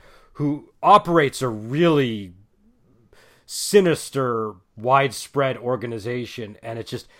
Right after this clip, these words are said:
basically the whole time he's just constantly sending minions after them, and every minion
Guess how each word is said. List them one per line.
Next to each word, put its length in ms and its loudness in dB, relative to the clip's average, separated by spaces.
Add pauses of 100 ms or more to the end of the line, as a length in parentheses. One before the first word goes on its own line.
(580)
basically 520 0
the 160 -4
whole 200 -2
time 280 -2
he's 100 -6
just 180 -8
constantly 520 -6
sending 400 -8
minions 420 -8
after 280 -16
them, 140 -20
and 140 -20
every 340 2
minion 560 -4